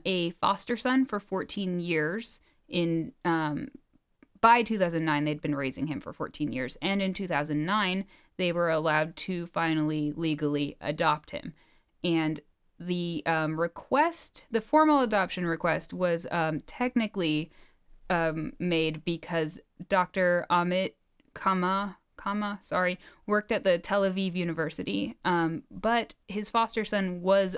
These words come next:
unable to receive a scholarship or, um, discount on tuition there, um, because it was reserved exclusively for children of faculty, and I guess foster children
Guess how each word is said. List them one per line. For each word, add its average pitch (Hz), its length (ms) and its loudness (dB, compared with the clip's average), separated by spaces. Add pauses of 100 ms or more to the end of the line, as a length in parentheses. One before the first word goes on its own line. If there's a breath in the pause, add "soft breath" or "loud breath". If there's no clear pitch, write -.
unable 220 520 -2
to 202 320 -4
receive 190 320 -4
a 170 40 -4
scholarship 175 760 0
or, 165 340 2 (340 soft breath)
um, 160 280 2
discount 175 600 0
on 160 240 2
tuition 185 500 -2
there, 220 280 -2 (400 soft breath)
um, 170 300 4
because 190 340 -2
it 170 120 0
was 185 200 0
reserved 180 480 0
exclusively 214 680 -2
for 175 340 -2
children 180 500 0
of 160 180 -4
faculty, 151 800 -2
and 156 340 0
I 151 100 0
guess 156 240 0
foster 160 480 0
children 151 520 0